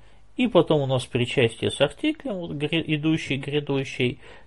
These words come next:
которое субстантивировано. А, вот это вот причастие, оно исполняет одну из ролей, свойственных для прилагательного, а именно оно исполняет роль такой-то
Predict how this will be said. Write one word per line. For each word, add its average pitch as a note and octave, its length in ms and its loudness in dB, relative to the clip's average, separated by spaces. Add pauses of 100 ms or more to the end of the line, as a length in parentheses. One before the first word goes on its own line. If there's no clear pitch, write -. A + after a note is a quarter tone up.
которое G#3 720 4
субстантивировано. G#2+ 1040 -4 (1600)
А, G2 400 0
вот D3 200 4
это B3 160 2
вот D#3 180 2
причастие, F#3 920 2 (180)
оно G3+ 560 0 (500)
исполняет B2 720 4
одну A#2+ 320 2
из G#2 220 -2
ролей, G#2+ 360 4
свойственных G2 600 -2
для G2 120 -2
прилагательного, F3 1040 0 (420)
а C3+ 120 6
именно F#3+ 600 4
оно C#3+ 360 2
исполняет G#2+ 720 0
роль E3 240 2
такой-то - 420 -6